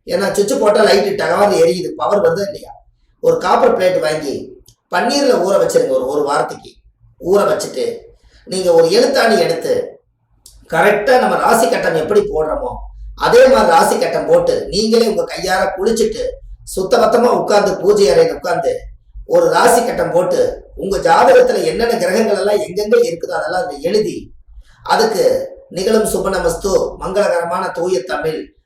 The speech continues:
இன்ன வருஷம் இன்ன மாசம் இன்ன கிழமை இத்தனை தேதி இத்தனை மணிக்கு நான் பிறந்தங்கிற சுபஜனம்னு எழுதி இன்னைக்கு நடக்கிற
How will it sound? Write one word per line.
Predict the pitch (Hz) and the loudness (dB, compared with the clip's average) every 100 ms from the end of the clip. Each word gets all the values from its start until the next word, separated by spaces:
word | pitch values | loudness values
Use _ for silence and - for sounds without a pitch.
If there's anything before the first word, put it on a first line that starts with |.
| _ | _
இன்ன | 180 190 | -8 -2
வருஷம் | 170 196 - 214 | 2 2 4 2
இன்ன | 175 165 | 2 -2
மாசம் | - 180 - | -4 -2 0
இன்ன | - - | 0 -2
கிழமை | 156 175 185 | -2 -2 -2
இத்தனை | - 165 160 | -6 -6 -4
தேதி | 170 196 | -4 -4
இத்தனை | 185 - - | -8 -10 -10
மணிக்கு | 185 208 - - - _ | -6 -6 -6 -8 -12 _
நான் | - 156 156 | -8 -6 -2
பிறந்தங்கிற | 165 190 196 202 202 - | 0 0 0 0 -2 -2
சுபஜனம்னு | 180 190 175 175 185 170 | -4 -2 0 0 -2 -4
எழுதி | 151 214 220 165 - - _ _ _ | -2 0 0 -2 -8 -20 _ _ _
இன்னைக்கு | 180 202 - 165 | -6 -2 -2 -2
நடக்கிற | 165 233 240 - - - | -2 2 4 2 0 -6